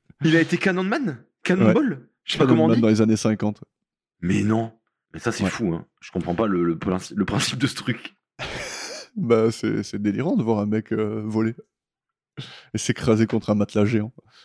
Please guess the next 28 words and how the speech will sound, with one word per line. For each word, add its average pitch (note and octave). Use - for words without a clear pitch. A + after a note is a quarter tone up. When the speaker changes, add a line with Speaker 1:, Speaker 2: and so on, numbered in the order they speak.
Speaker 1:
Bah -
ouais, A#2+
de B2+
ouf. -
Speaker 2:
Ouais. A2
Speaker 1:
<laughs> G3+
Trop -
délire. -
Speaker 2:
Deuxième C3+
anecdote, C3+
il A#2+
a C3+
perdu B2+
sa -
maison A#2+
en A#2+
mille A2+
neuf A2
cent A2+
quatre-vingt-neuf A2
à B2
cause G#2+
de G#2
l'ouragan G#2
Hugo. A#2+
Speaker 1:
Super, E3+
Hugo, G#2
bravo. G2